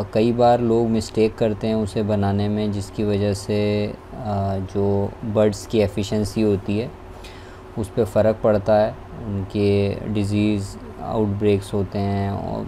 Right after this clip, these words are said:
मतलब वो सब चीज़ें भी housing से related होती हैं। हाउसिंग के बारे में वैसे भी बहुत कम information है internet पर और बहुत ज़्यादा videos भी नहीं हैं, तो यहाँ पर उन बातों को, उन facts को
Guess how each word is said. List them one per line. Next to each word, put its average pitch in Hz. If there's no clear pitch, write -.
मतलब 123
वो 127
सब 123
चीज़ें 120
भी 127
housing 113
से 135
related 107
होती 87
हैं। 87
हाउसिंग 113
के 139
बारे 127
में 131
वैसे 120
भी 131
बहुत 120
कम 120
information 110
है 104
internet 101
पर 104
और 98
बहुत 101
ज़्यादा 110
videos 110
भी 113
नहीं 101
हैं, 107
तो 135
यहाँ 113
पर 147
उन 143
बातों 110
को, 127
उन 127
facts -
को 127